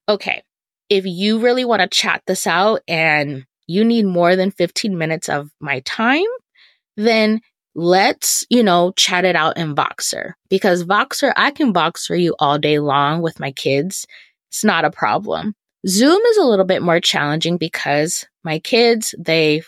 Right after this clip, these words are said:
flip out <laughs> when they see me hop on the computer, or they wanna come and join the call, which is very cute and sweet. But also my kids love to talk and they will talk over me,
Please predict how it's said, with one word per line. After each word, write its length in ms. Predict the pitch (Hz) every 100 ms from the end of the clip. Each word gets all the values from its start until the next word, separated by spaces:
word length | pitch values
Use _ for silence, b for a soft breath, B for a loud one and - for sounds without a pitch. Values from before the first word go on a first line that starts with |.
| _
flip 260 | - 175 185
out 340 | 185 185 226 - _ _
<laughs> 200 | 226 -
when 180 | 247 190 262
they 180 | 185
see 260 | 202 - 196
me 120 | 196
hop 280 | 214 170 -
on 100 | 180
the 100 | 175
computer, 540 | 175 175 156 151 165 190 B B _
or 340 | - 311 247 240
they 160 | 196 196
wanna 260 | 233 220
come 240 | - 202 185
and 120 | 185
join 220 | 185 170
the 100 | 156
call, 360 | - 240 247 190
which 180 | 175
is 140 | 202 175
very 360 | 196 311 381
cute 500 | - - 214 220 135 -
and 160 | 170 160
sweet. 580 | - - 285 220 180 - b b _ 220
But 120 | 208
also 360 | 254 294 233
my 180 | 202 180
kids 460 | - 311 330 277 -
love 300 | 190 180 -
to 120 | -
talk 640 | - - - - - - _ _ _ _ 220
and 200 | 202 196
they 120 | 180
will 140 | 180
talk 320 | - 180 175
over 360 | 113 165 175 147
me, 320 | - - 214